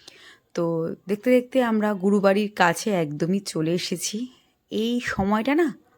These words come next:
আমাদের প্রত্যেকের জন্য ভীষণই একটা স্পেশাল হয়, কারণ বছরে অন্য সবার গুরুদেব হয়তো মানে নিজেদের জায়গাতেই থাকেন, কিন্তু আমাদের যে গুরুদেব আছেন না,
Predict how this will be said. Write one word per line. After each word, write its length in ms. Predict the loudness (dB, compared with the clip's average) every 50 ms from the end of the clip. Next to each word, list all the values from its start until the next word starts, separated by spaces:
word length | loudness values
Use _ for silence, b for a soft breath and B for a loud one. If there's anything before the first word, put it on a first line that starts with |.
| _ _
আমাদের 380 | -6 -2 0 0 0 0 -2 -4 -4 -8 _ _ _ _ _ _
প্রত্যেকের 640 | -6 -6 -6 -6 _ -8 -8 -4 -2 -2 -4 -2 -2
জন্য 380 | -2 0 0 2 2 0 -2 -6 B B B B B B _ -4
ভীষণই 320 | -4 0 0 2 2 2
একটা 240 | 0 -2 -4 -6 -6
স্পেশাল 560 | -6 -6 -4 -4 -2 -2 -2 -2 0 0 0
হয়, 300 | 0 -2 -4 -6 -8 -10 -16 _ _
কারণ 320 | -2 0 0 0 0 0 2
বছরে 540 | 2 2 0 0 -6 -6 -4 -2 -2 -2 -4 B B B B B B B 0
অন্য 280 | 0 2 2 2 2
সবার 320 | 2 2 2 2 4 2 2
গুরুদেব 480 | 0 -2 -2 0 4 6 6 6 6
হয়তো 560 | 4 2 2 2 2 2 0 0 0 0 0 2
মানে 200 | 2 2 4 4
নিজেদের 400 | 4 4 4 4 4 2 2 0
জায়গাতেই 640 | 0 -2 0 0 0 0 0 -2 0 0 0 0 -2 -4
থাকেন, 560 | -8 -10 -8 -6 -6 -4 -2 -2 -2 -2 -2
কিন্তু 300 | -2 -2 -2 0 0 0
আমাদের 560 | 0 0 0 0 2 2 0 2 0 0 0
যে 160 | -2 -2 -4 -4
গুরুদেব 480 | -4 -6 -6 -4 -2 0 2 2 2
আছেন 300 | 0 0 -2 -2 -4 -2
না, 280 | 0 0 0 0 -2